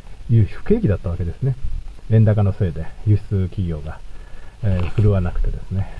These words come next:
で、その後のバブル景気が訪れるんですけども、バブルは悪いことではなくて、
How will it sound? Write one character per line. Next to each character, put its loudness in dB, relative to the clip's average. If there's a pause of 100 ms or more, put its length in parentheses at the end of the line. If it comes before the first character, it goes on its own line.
で、 6
そ 0
の 2
後 4
の 6
バ 6
ブ 6
ル 6
景 4
気 -4
が -2
訪 -2
れ -4
る -4
ん -10
で -12
す -20
け -8
ど -10
も、 -4 (520)
バ 6
ブ 0
ル 2
は 6
悪 4
い 0
こ 0
と 4
で 4
は 2
な 0
く -6
て、 -2